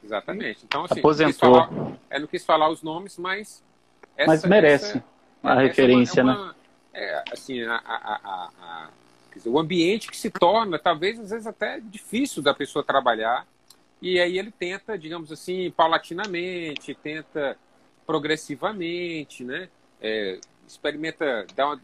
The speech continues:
Speaker 1: dar decisões positivas aqui e ali. E agora mesmo, é, há, há, há quatro, cinco dias,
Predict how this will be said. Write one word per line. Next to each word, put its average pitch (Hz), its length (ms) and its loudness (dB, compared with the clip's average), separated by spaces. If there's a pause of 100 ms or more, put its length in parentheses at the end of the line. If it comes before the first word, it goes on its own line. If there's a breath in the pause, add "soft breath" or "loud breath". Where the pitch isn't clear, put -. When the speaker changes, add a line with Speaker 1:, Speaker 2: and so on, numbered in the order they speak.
Speaker 1:
dar 135 140 -4
decisões 139 380 -12
positivas 143 560 -8
aqui 170 220 -6
e 170 80 4
ali. 151 240 0
E 185 60 4
agora 226 300 4
mesmo, 165 440 -4 (460)
é, 143 180 -4
há, 165 180 0
há, 151 220 0
há 139 100 -4
quatro, 180 380 0
cinco 170 300 -14
dias, 151 520 -10